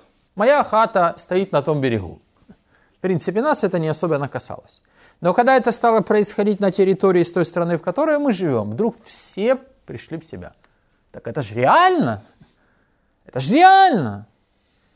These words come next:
А когда мы ещё стали видеть эти события, происходящие недалеко, то мы ещё больше осознали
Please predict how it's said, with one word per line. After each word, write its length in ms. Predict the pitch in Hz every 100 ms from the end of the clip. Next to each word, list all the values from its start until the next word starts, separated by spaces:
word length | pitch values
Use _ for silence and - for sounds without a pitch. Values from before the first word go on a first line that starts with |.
| _ _ _
А 120 | 160
когда 200 | 220 269
мы 100 | 254
ещё 180 | 240 240
стали 260 | 233 233 220
видеть 260 | 220 208
эти 180 | 196 190
события, 440 | - 175 185 180
происходящие 1040 | 175 175 170 - 185 175 151 - 147 143 135 -
недалеко, 880 | 143 185 196 196 196 311 330 330 _ _ _ _ _ _ _ _ _ _ _ _ -
то 180 | 135 135
мы 220 | 156 240
ещё 280 | 233 - 320
больше 380 | 170 160 -
осознали 520 | 135 156 143 180 233